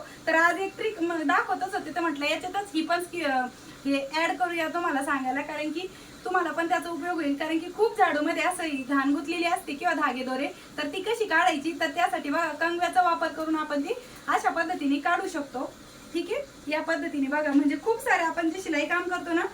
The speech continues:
त्याची जी क-, कतरणं असते, धागे दोरे असते ना, ते झाडूमध्ये हमेशा गुंततात. तर माझ्याकडे म्हणजे कायम मला हा प्रॉब्लेम येत असतो. मी प्रत्येक वेळी म्हणते तुमच्यासोबत शेअर करीन, शेअर करीन, पण ते राहूनच जातं, कारण की ते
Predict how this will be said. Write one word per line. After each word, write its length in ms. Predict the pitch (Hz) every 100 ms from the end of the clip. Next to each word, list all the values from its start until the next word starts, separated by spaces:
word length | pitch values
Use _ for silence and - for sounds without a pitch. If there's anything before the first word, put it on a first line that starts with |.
| - -
त्याची 260 | 339 339 403
जी 120 | 381
क-, 280 | 392 330 302 330
कतरणं 340 | 370 359 349
असते, 340 | 370 381 311 285
धागे 340 | 294 277 269
दोरे 220 | 302 330 330
असते 220 | - 302
ना, 100 | 277 302
ते 80 |
झाडूमध्ये 520 | 294 269 277 370 453 381
हमेशा 420 | 285 285 339 403
गुंततात. 380 | 403 320 320 339 - - -
तर 100 | 294
माझ्याकडे 520 | 311 370 403 403 311 311 -
म्हणजे 260 | 285 285 294
कायम 320 | 381 403 415
मला 180 | 403 427
हा 120 | 370
प्रॉब्लेम 340 | 285 311 330
येत 220 | 349 370 359
असतो. 360 | 392 339 381 - - 320
मी 100 | 330
प्रत्येक 380 | 381 - 415
वेळी 180 | 403 427
म्हणते 280 | 453 330 285
तुमच्यासोबत 640 | 330 415 381 330 302 285
शेअर 200 | 339 330
करीन, 280 | - 330 330
शेअर 240 | 339 302 285
करीन, 280 | 302 311
पण 160 | 311 339
ते 60 | 349
राहूनच 340 | 381 403 359 285
जातं, 280 | 311 302 - - - -
कारण 240 | 302 320 359
की 140 | 392
ते 140 | 392